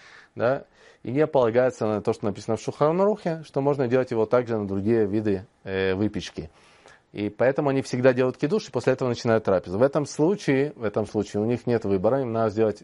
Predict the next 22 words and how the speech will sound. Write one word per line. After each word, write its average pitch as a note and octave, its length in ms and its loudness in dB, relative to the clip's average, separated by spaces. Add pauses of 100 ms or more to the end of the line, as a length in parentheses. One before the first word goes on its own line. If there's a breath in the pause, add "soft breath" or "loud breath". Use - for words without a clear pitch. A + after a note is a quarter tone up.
(140)
трапезу G#2 320 0
молочную, C3 580 -2
а A2 60 -14
потом G#2 280 -2
мясную, F2+ 360 -6 (540 loud breath)
да. A2 240 -2 (320 loud breath)
Но E3 320 0 (1400)
общепринято B2 600 0
не A#2 160 0
так. F3+ 320 4 (240)
Мы A#2 120 -4
можем A#2+ 280 0
сделать A#2 400 2
утром G#2+ 400 -2 (480)
трапезу A2+ 400 0
на A2 240 2
молочные, A2 640 0
допустим, G2 400 -6
на F#2+ 800 0
всякие G2 580 0
выпечку G#2+ 720 -6 (300)
молочную. E3 600 0